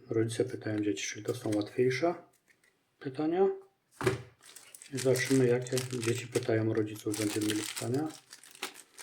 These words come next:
Też karta pułapki, w której oddaj kolejkę rodzicom. I dla rodziców mamy pytanie, jak, jakie jest najtańsze mięso w Australii?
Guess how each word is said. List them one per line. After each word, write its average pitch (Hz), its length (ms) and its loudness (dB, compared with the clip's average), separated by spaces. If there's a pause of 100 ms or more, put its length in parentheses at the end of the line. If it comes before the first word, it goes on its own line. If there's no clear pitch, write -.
(360)
Też 117 180 0
karta - 340 -2
pułapki, 117 560 -2
w 127 100 -8
której 107 240 2
oddaj 110 360 0
kolejkę 107 440 0
rodzicom. 117 580 -4 (2250)
I 147 100 2
dla 131 180 8
rodziców 123 460 2
mamy 117 220 2
pytanie, 113 460 2
jak, 110 400 -2
jakie 127 280 4
jest 117 260 4
najtańsze 127 500 2
mięso 117 360 2
w - 100 0
Australii? 113 580 2